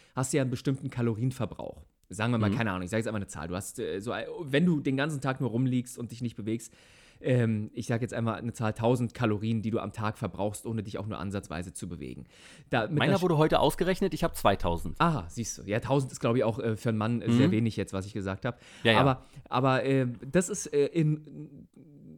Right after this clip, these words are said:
Speaker 1: quasi dein Kalorienverbrauch im Ruhemodus, in dem du nichts machst. Und wenn du eine Schilddrüsenunterfunktion hast, dann kann das sein, dass du beispielsweise nur fünfhundert Kalorien verbrauchst. Das heißt, du musst schon wesentlich mehr Aufwand betreiben, um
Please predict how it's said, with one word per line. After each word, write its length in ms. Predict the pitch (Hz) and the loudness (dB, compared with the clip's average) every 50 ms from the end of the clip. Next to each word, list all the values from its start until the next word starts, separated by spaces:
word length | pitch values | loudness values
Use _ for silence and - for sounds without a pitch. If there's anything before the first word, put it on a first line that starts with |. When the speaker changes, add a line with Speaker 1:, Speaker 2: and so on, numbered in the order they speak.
| - - - - - _ | -20 -20 -20 -20 -20 _
Speaker 1:
quasi 340 | - - 143 135 143 147 143 | -4 0 0 0 0 0 0
dein 100 | 139 135 | -2 -2
Kalorienverbrauch 720 | 131 143 135 135 131 165 165 175 147 131 135 131 131 - | 0 0 0 0 0 0 -2 -2 -4 -2 -4 -4 -4 -2
im 80 | 143 131 | -4 -2
Ruhemodus, 640 | 117 127 135 160 160 131 110 101 87 80 76 78 - | 0 2 4 6 6 6 4 2 -2 -4 -6 -8 -6
in 80 | 92 | -4
dem 160 | 107 117 127 | -2 -2 -2
du 60 | 131 127 | 0 0
nichts 340 | 127 139 139 - - - | 0 -2 -2 -4 -8 -8
machst. 340 | - 90 80 82 - - - - - - - - | -6 -6 -6 -8 -10 -16 -20 -20 -20 -20 -16 -8
Und 80 | - 117 | -4 -2
wenn 100 | 123 135 | 0 0
du 20 | |
eine 80 | 143 139 | 0 0
Schilddrüsenunterfunktion 1120 | - - 175 196 - 135 127 120 117 120 - 113 120 120 113 - 123 120 - - 123 131 | 0 0 0 0 0 -2 -4 -6 -6 -6 -6 -6 -6 -6 -6 -6 -6 -6 -6 -6 -6 -6
hast, 180 | 147 156 151 - | -6 -6 -6 -6
dann 80 | 131 117 | -8 -6
kann 200 | - 127 127 143 | -6 -6 -6 -6
das 160 | 143 131 - | -6 -6 -6
sein, 180 | 120 113 127 | -4 -4 -4
dass 140 | 131 127 131 | -4 -6 -6
du 80 | - 127 | -6 -6
beispielsweise 560 | 117 117 120 - 131 123 - 123 123 120 135 | -6 -6 -6 -6 -8 -8 -6 -6 -6 -4 -6
nur 100 | 139 135 | -6 -6
fünfhundert 720 | - - - 208 214 226 208 - - 120 104 95 90 87 - | -8 -6 -4 -4 -2 -4 -6 -8 -6 -4 -4 -2 -4 -4 -6
Kalorien 400 | - 104 87 90 - 90 85 87 | -6 -6 -6 -6 -6 -10 -12 -12
verbrauchst. 360 | - 92 - - 87 - - | -12 -12 -10 -8 -8 -8 -8
Das 100 | 110 - | -6 -4
heißt, 300 | 131 147 170 165 - - | -2 -2 -2 -2 -4 -4
du 40 | 151 | -2
musst 640 | 139 139 143 180 226 262 254 - - - - - - - - - - | -2 0 2 2 2 2 0 -4 -8 -12 -14 -18 -20 -20 -20 -20 -20
schon 320 | - - - 165 147 135 127 | -10 -4 -2 -2 -2 0 0
wesentlich 720 | 147 185 220 240 247 220 202 208 175 170 175 185 175 - | 0 2 2 0 -2 -4 -4 -6 -6 -4 -4 -4 -4 -4
mehr 300 | 160 156 156 165 165 165 165 - - - - - - | -2 -2 -2 -2 -2 -4 -6 -10 -18 -20 -12 -2 2
Aufwand 480 | 131 175 208 196 - 180 180 180 175 | 2 2 2 2 0 0 0 0 -2
betreiben, 540 | - 160 - - - 131 143 156 156 147 - | -4 -6 -6 -4 -2 -2 0 0 0 -2 -2
um 280 | - 180 202 214 208 | 0 0 2 2 0